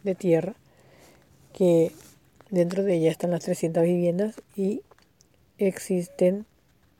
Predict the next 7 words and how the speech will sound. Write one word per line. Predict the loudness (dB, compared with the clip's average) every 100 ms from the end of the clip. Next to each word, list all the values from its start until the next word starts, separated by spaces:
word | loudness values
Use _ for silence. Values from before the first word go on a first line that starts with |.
| _ _ _ _ _ _ _ -20 _ _ _ -20 -18 -12
va-, | 0 4 4 2
y | -2
que | -2
si-, | -2 -4 -6 -12 -4
eh, | -2 0 -2
existen | -2 -4 -6 -2 -2 0
varios | 0 0 2 2 0 -4 -12